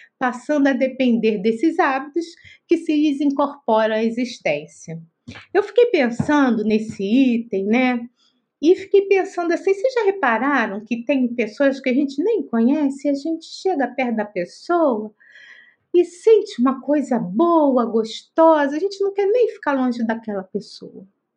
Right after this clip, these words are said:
É o quê? É a expansão do perispírito da pessoa irradiando essa paz. E já repararam que tem outras que a gente, assim, logo nem conhece, olha e já não gosta, né? Enfim.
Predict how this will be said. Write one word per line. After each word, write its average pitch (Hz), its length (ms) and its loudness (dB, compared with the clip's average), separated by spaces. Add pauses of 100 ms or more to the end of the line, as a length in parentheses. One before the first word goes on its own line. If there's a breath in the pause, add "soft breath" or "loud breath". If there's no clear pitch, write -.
(840 soft breath)
É 240 120 2
o 294 200 0
quê? 208 420 0
É 196 60 2
a 233 60 2
expansão 240 840 -2
do 226 120 0
perispírito 196 640 -4
da 190 120 -4
pessoa 196 440 -4
irradiando 190 680 -4
essa 180 240 -6
paz. 160 600 -14 (320 loud breath)
E 480 140 2
já 440 100 4
repararam 285 640 4
que 240 240 -2
tem 214 220 2
outras 233 420 2
que - 120 -2
a 220 60 2
gente, 240 360 0
assim, 226 360 2
logo 285 360 2
nem 370 340 2
conhece, 247 720 0
olha 277 380 4
e 226 80 0
já 226 160 0
não 180 200 -6
gosta, 254 800 2 (460 loud breath)
né? 240 300 0
Enfim. 190 720 -6